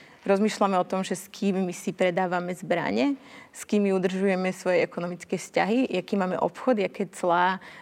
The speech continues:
a takéto, takéto my, my vlastne kopec, myslím si, že na to sú už aj, aj konkrétne štatistiky, že, že, že to, koľko my dáme rozvojovej pomoci, tak toľko získame späť na clách o, o, z tých produktov, ktoré my potom sem privezieme.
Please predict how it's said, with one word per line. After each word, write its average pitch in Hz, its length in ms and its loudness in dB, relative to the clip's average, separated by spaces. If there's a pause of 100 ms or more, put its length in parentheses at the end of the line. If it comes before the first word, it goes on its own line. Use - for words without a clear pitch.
a - 40 -8
takéto, 180 560 0
takéto 185 480 0
my, 185 320 -2
my 180 240 -4
vlastne 185 480 0 (1080)
kopec, 214 320 2 (240)
myslím 196 300 -2
si, 196 180 0
že 180 400 -2
na - 160 -2
to - 160 -12
sú 185 240 -4
už 190 80 2
aj, 180 140 2 (100)
aj 185 160 -2
konkrétne 190 400 -2
štatistiky, 196 800 -4
že, 185 240 0 (400)
že, 180 400 0
že 190 80 -2
to, 190 160 -2
koľko 196 320 0
my 190 80 0
dáme 196 240 2
rozvojovej 190 380 2
pomoci, 185 260 -2
tak 185 160 0
toľko 185 240 0
získame 185 400 -2
späť 185 320 -2
na 185 160 -4
clách 196 400 2
o, - 240 0
o, - 400 -4
z - 80 -18
tých - 160 -6
produktov, 185 480 0
ktoré 180 320 -2 (320)
my 190 80 -6
potom 185 320 -2
sem 185 160 -2
privezieme. 185 640 -2